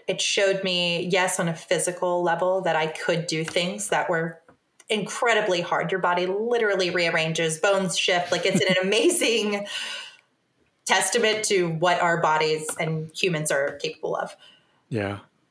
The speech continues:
Speaker 1: But on a personal level, no one goes through, a mother has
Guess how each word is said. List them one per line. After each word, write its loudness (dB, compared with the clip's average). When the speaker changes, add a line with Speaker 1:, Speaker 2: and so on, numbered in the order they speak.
Speaker 1:
But 4
on 2
a 0
personal 0
level, 0
no 2
one 0
goes 2
through, 0
a 2
mother 2
has 0